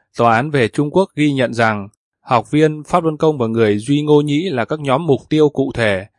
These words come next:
và rằng tội ác này rơi vào phạm vi của Điều hai Công ước Liên Hợp Quốc về phòng chống và trừng phạt tội diệt chủng, Công ước về diệt chủng.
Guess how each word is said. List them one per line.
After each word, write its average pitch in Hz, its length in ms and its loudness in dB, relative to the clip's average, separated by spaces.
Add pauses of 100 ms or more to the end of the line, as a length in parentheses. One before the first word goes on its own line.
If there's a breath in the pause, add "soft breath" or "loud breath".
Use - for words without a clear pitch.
(320)
và 123 160 4
rằng 117 300 2
tội 123 200 2
ác 175 160 0
này 120 340 0
rơi 147 180 2
vào 127 120 0
phạm 120 280 -2
vi 147 180 0
của 143 140 0
Điều 113 220 2
hai 147 360 0
Công 151 260 0
ước 190 220 0
Liên 156 180 0
Hợp 113 200 -2
Quốc 196 300 2
về 117 120 0
phòng 107 320 -2
chống 127 220 0
và 135 80 -4
trừng 110 240 -6
phạt 107 320 -2
tội 120 200 2
diệt 113 200 -2
chủng, 98 280 -2 (420)
Công 156 200 4
ước 196 260 2
về 107 260 2
diệt 107 180 0
chủng. 98 280 -2